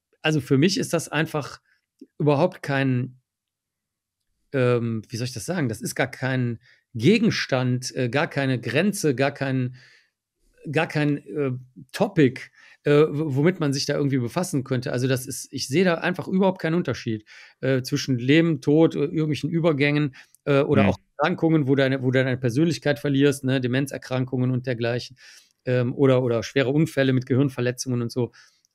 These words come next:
Speaker 1: Insofern ist das, ist das für mich alles ganz
Speaker 2: Ja.
Speaker 1: netzwerksartig einfach nur.
Speaker 2: Ja. Ha-, hast du da irgendwelche Gefühle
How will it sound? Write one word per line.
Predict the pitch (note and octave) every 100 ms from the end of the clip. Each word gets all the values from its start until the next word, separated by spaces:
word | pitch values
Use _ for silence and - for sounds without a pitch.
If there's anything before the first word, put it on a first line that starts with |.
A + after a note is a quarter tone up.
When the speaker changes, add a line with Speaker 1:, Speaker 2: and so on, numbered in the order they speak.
| _
Speaker 1:
Insofern | D3 C3 C#3+ C#3+ D3+ D3+ C#3+ C#3+ _ - - _ _
ist | - B2+
das, | D3+ - -
ist | C3
das | D#3 B2+
für | -
mich | D3+ -
alles | D#3 E3 -
ganz | D3+ E3+ - -
Speaker 2:
Ja. | C#3+
Speaker 1:
netzwerksartig | D#3 D#3 G#2+ F#2 - _ - B2+ - - A2+ - A2+ - A#2
einfach | A2+ A#2 -
nur. | A2+ A2+ A#2 _ - - _ -
Speaker 2:
Ja. | F#2 - _ _
Ha-, | - -
hast | G#2 -
du |
da | C#3+
irgendwelche | B2 A#2+ G2+
Gefühle | G#2+ - B2 B2+ B2+ A2+